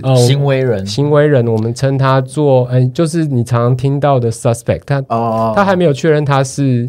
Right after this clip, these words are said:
Speaker 1: 做这件事情的话，我们称他做嫌疑犯嘛。
Speaker 3: 对。
Speaker 1: 那当就是很，蛮确定知道他做这件事情的话，在国外可能会称他做 offender，或者是 perpetrator，
Speaker 3: 哦。
Speaker 1: 然后或者是这边我们就会称他做行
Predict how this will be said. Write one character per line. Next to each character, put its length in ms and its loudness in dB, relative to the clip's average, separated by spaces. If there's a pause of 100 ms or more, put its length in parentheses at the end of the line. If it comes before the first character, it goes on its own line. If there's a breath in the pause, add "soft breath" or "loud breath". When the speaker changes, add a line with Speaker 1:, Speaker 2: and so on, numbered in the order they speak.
(320 soft breath)
Speaker 1:
做 160 0
这 100 2
件 80 2
事 160 -2
情 160 -4
的 80 0
话， 160 2
我 60 -2
们 100 -6
称 160 -4
他 160 0
做 180 0
嫌 240 -4
疑 80 -4
犯 240 -4
嘛。 140 -14 (180)
Speaker 3:
对。 280 -4
Speaker 1:
那 180 2
当 340 -2 (180)
就 160 -6
是 260 -2 (180)
很， 320 -2 (140)
蛮 240 0
确 200 0
定 200 -2
知 140 -2
道 160 0
他 200 -2
做 220 -2
这 100 -4
件 100 -2
事 160 -4
情 180 -8
的 100 -10
话， 300 -4
在 120 -2
国 200 -2
外 160 2
可 100 -6
能 160 -2
会 100 0
称 240 -4
他 200 0
做 180 -4
offender， 760 -2
或 140 -4
者 160 -4
是 200 -6
perpetrator， 1000 -4
Speaker 3:
哦。 120 -8
Speaker 1:
然 100 -2
后 120 2
或 160 0
者 140 -6
是 340 -4 (380 loud breath)
这 140 -2
边 160 2
我 100 0
们 100 -4
就 100 0
会 60 2
称 160 -6
他 140 -2
做 120 -4
行 200 -8